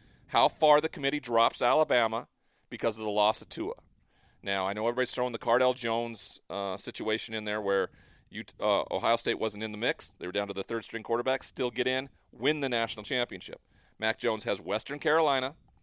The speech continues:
and then he's got Auburn, who's gonna be in the top twenty.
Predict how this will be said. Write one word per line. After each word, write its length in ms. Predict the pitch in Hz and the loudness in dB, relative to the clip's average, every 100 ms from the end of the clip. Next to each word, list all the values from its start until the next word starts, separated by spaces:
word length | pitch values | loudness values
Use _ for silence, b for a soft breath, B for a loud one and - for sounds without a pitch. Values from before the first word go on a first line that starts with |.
| _ _ _ _ _ _ _ _ - | _ _ _ _ _ _ _ _ -8
and 120 | 110 | -4
then 100 | 110 | -2
he's 100 | 107 | 0
got 120 | 107 | 2
Auburn, 320 | 104 98 73 64 | 4 2 0 -8
who's 120 | 95 | -12
gonna 120 | 98 104 | -8 -6
be 120 | 104 | -6
in 80 | 113 | -4
the 60 | |
top 240 | 127 127 - | 2 2 2
twenty. 340 | 117 110 110 | -4 -4 -6